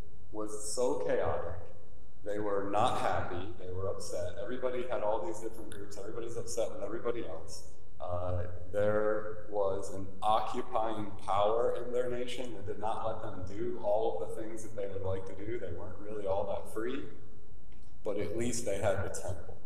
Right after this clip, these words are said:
this gold thing that sort of was an illusion. I L L U S I O N.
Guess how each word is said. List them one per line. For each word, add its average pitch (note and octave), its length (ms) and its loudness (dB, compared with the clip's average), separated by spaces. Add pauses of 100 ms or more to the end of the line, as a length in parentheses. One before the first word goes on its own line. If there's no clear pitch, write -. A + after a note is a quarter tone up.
this F2+ 180 0
gold G2 760 4
thing F#2+ 340 2 (100)
that E2 240 0
sort F#2+ 220 2
of F2+ 140 2
was F#2 180 4
an F#2 80 2
illusion. F2+ 640 2 (800)
I G#2+ 420 2 (120)
L G#2 320 2
L A2+ 420 2
U F2 260 0 (200)
S - 360 2 (100)
I F#2+ 400 2 (180)
O F#2+ 340 0
N. F2+ 80 -2